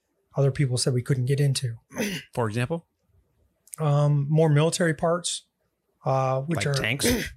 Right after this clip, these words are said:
Speaker 1: <clears throat> well, like components that, that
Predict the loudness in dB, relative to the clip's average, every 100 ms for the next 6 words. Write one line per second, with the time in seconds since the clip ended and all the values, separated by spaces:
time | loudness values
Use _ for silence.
0 | _ _ _ _ _ -2 2 4 4 2
1 | 2 2 2 4 4 2 0 -2 2 2
2 | 2 0 0 0